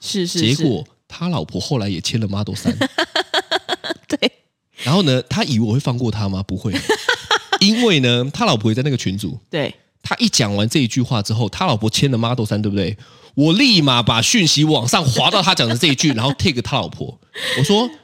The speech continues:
Speaker 2: ：“有人曾经说过 Model 三就是丑，内装就是阳春，他这辈子打死绝对不会买 Model 三。”这样子。
Speaker 1: <laughs> 好好笑。
Speaker 2: 好爽。
Speaker 1: 是。
Speaker 2: 所以我每一次真的
Speaker 1: 对。
Speaker 2: 看到那种讲话很绝对的吼，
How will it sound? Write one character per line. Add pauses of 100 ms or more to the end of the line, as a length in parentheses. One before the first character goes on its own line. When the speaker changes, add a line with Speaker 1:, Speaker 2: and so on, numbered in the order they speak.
(420)
Speaker 2:
：“有
人
曾
经
说
过
Model
三
就
是
丑，
内
装
就
是
阳
春，
他
这
辈
子 (140)
打
死 (260)
绝
对
不
会
买
Model
三。”
这
样
子。
Speaker 1:
<laughs>
好
好
笑。 (220)
Speaker 2:
好
爽。 (240)
Speaker 1:
是。 (300)
Speaker 2:
所
以
我
每
一
次
真
的 (240)
Speaker 1:
对。
Speaker 2:
看
到
那
种
讲
话
很
绝
对
的
吼，